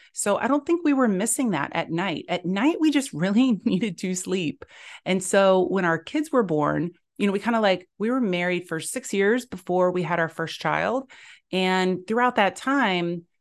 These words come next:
we did, we just stayed in the same room, even though we had moved to the burbs and had this room, this house with, like, five different bedrooms, we were still staying in the same bedroom because I think we were both a little bit afraid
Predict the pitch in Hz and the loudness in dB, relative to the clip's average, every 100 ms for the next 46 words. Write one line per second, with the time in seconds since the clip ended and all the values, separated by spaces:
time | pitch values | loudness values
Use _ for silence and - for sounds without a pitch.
0 | _ 277 233 202 214 233 - 202 208 220 | _ 2 4 2 0 -2 -2 -2 0 -2
1 | 208 202 196 180 175 175 175 - 202 214 | -2 -4 -2 -2 -2 -4 -6 -6 -4 0
2 | 202 190 180 170 170 185 165 160 160 - | 0 0 0 0 -2 -2 0 0 -2 -6
3 | 165 165 170 160 160 156 143 170 - 160 | -6 -6 -6 -4 -2 -2 -4 -4 0 0
4 | 165 165 160 160 - - 151 160 165 180 | 0 -6 -4 -6 -6 -4 -2 -2 -2 -4
5 | 185 208 147 147 147 156 - - - - | 0 0 2 0 0 -2 -6 -20 -20 -2
6 | 160 160 180 190 185 185 185 185 180 185 | 0 0 -2 -4 -2 -2 0 0 -2 -2
7 | 185 220 190 185 165 165 160 165 170 175 | 0 -2 0 -2 -2 -4 -4 -4 -6 -2
8 | 175 170 175 170 151 170 175 160 - 170 | -2 0 0 0 -2 -2 -2 -4 -2 0
9 | 196 180 165 | 0 0 -2